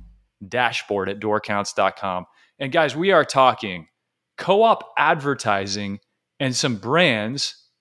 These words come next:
on the digital front who are doing it differently. But before we get there, if you're watching on video, you could see that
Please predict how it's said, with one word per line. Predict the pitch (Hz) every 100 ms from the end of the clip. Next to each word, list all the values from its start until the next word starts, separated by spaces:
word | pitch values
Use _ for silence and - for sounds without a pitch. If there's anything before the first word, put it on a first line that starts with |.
| _
on | 120
the | 120
digital | 104 156 147 123
front | 110 - 113 120
who |
are | 123
doing | 107 127 160 139
it | 117 98
differently. | 139 - 120 104 95
But | 110
before | 123 - 220
we | 196 131
get | 147 185
there, | 139 117 104 - _ _ _ _ _
if | 175 120
you're | 262
watching | 285 254 214 202
on | 170 127
video, | 135 160 185 196 208 - _ _
you | 156 208
could | - 165
see | - 214 226
that | 151 156 147